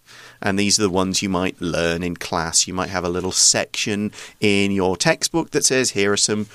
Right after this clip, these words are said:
interesting group names for animals." That's where you'll learn the flock of sheep, the pride of lions, pack of wolves, all of those kinds of things. Now, some are just fairly normal, but as the article points out, some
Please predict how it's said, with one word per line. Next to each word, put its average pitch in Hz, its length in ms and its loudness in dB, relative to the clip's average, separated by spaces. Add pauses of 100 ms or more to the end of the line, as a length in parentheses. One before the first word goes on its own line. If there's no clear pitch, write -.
(200)
interesting 110 640 0
group 101 480 0
names 82 360 -4
for - 180 -6
animals." 95 460 -2
That's - 320 -4
where 90 160 0
you'll 90 260 -2
learn 87 320 -2
the 85 120 -6
flock - 600 -8
of 117 100 -2
sheep, 95 640 -2
the - 180 -6 (640)
pride 80 340 -2
of 110 100 -2
lions, 95 800 0 (160)
pack - 420 -8
of 113 160 -2
wolves, 92 680 -2
all 92 180 -2
of 90 120 -6
those 92 240 0
kinds 87 340 -6
of 87 80 -8
things. 90 380 -2 (480)
Now, 120 340 0
some - 280 2
are - 40 -4
just - 380 0
fairly 85 360 -6
normal, 117 540 -2
but 107 140 2
as 110 100 4
the 117 140 -2
article 131 420 -2
points 110 380 -2
out, 104 260 -4 (300)
some 110 600 -2